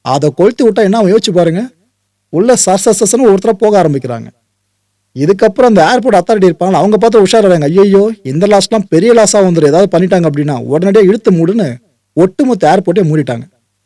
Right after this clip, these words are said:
கால வரையறையின்றி மூடிட்டாங்க. ஏன்னா, உள்ளுக்குள்ள போராட்டக்காரர்கள் நூறு பேர் போனாலே போதும், முடிஞ்சு போயிடுச்சு, ஏர்போர்ட்டோட கதி ஃபுல்லா கலங்கிடும். அதனால இந்த முடிவு எடுத்துட்டாங்களா?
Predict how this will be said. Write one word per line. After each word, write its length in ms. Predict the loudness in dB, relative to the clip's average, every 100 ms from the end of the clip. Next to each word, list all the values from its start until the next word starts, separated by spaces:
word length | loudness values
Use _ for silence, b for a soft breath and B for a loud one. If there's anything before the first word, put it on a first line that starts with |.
| _
கால 480 | -2 0 2 2 4
வரையறையின்றி 400 | 4 2 0 0
மூடிட்டாங்க. 420 | 2 0 -2 -8 -16 _ _ _ _ -8
ஏன்னா, 20 | -2
உள்ளுக்குள்ள 500 | 0 0 -2 -2 -2 0
போராட்டக்காரர்கள் 680 | 0 2 0 0 0 0 0
நூறு 240 | 0 0
பேர் 180 | 0 0
போனாலே 260 | 2 2
போதும், 280 | 2 2 0
முடிஞ்சு 200 | 0 -2
போயிடுச்சு, 320 | 0 -2 0
ஏர்போர்ட்டோட 380 | -2 0 -2 -2
கதி 360 | 0 0 -2 -6 -4
ஃபுல்லா 200 | 0 0 0
கலங்கிடும். 340 | -2 -2 -8 -18 _ _ _ -8
அதனால 260 | -2 0
இந்த 20 | 2
முடிவு 240 | 4 4
எடுத்துட்டாங்களா? 540 | 2 0 0 -2 -4